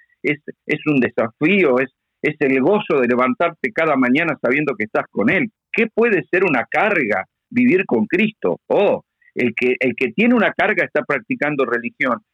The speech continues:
porque la religión es una carga. Jesús le dijo a los religiosos que ponen carga sobre otros que ni ellos mismos pueden llevar. Él vino a quitar nuestras cargas y a que nos pongamos el yugo y dejarnos guiar por el Señor. Entonces, dice,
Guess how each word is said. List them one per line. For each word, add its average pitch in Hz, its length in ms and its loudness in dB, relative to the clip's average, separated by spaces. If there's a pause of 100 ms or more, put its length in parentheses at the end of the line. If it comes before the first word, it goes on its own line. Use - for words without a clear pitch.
(140)
porque 123 260 0
la 123 120 2
religión 127 500 0
es 123 140 -2
una 117 180 2
carga. 104 400 -2
Jesús 127 320 0
le 156 80 0
dijo 170 260 0
a 143 40 2
los 123 100 0
religiosos 127 600 0
que 123 80 0
ponen 151 400 0
carga 196 500 0
sobre 131 260 2
otros 180 260 -2
que 143 120 0
ni 185 100 -2
ellos 185 280 0
mismos 160 420 -2
pueden 113 300 -2
llevar. 101 320 0 (340)
Él 196 220 2
vino 196 220 0
a - 120 -4
quitar 190 400 -4
nuestras 139 400 -2
cargas 95 400 -2 (220)
y 139 100 2
a 123 60 0
que 143 100 -2
nos 139 160 -2
pongamos 170 460 0
el 139 200 0
yugo 226 360 4
y 131 100 2
dejarnos 160 520 0
guiar 143 300 0
por 135 160 0
el 120 160 -4
Señor. 127 300 2
Entonces, 214 600 -2
dice, 151 340 -4